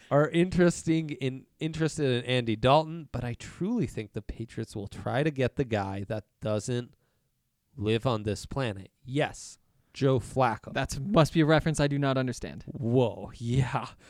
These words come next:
Speaker 1: Deep
Speaker 2: Where does he
Speaker 1: dive
Speaker 2: live?
Speaker 1: there.
Speaker 2: Oh, did he, 'cause he got fired into the sun?
Speaker 1: Oh,
Speaker 2: Maybe.
Speaker 1: oh,
Speaker 2: There's a guess.
Speaker 1: man,
Speaker 2: There's a guess.
Speaker 1: dude. I think you nailed it. Um, I mean, again,
Speaker 2: <laughs>
Speaker 1: you're gonna,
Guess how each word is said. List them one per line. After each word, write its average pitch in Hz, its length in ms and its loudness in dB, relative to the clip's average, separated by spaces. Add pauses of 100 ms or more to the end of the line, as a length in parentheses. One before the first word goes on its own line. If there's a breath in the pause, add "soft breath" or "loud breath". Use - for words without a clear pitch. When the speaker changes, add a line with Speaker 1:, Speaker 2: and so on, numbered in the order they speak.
(360 soft breath)
Speaker 1:
Deep 160 100 -8
Speaker 2:
Where 175 100 8
does 277 160 8
he 190 80 8
Speaker 1:
dive 127 80 4
Speaker 2:
live? - 120 6
Speaker 1:
there. 104 280 -2 (160)
Speaker 2:
Oh, 220 140 10
did 196 220 4
he, 160 80 -2
'cause 180 180 2
he 165 60 -2
got 160 180 2
fired 170 280 6
into 165 160 4
the 151 100 4
sun? 196 400 0 (420)
Speaker 1:
Oh, 277 600 -10
Speaker 2:
Maybe. 160 520 0
Speaker 1:
oh, 311 280 -4
Speaker 2:
There's 175 180 2
a - 80 2
guess. 170 300 6
Speaker 1:
man, 285 80 -10
Speaker 2:
There's 151 180 4
a 165 80 2
guess. 320 360 6
Speaker 1:
dude. - 180 -2 (240)
I 170 140 2
think 180 200 -2
you 175 140 0
nailed 120 260 0
it. 101 160 -8 (640 loud breath)
Um, 143 540 2
I 143 120 0
mean, 170 220 2
again, 185 480 4
Speaker 2:
<laughs> - 180 8
Speaker 1:
you're 180 240 6
gonna, 220 340 6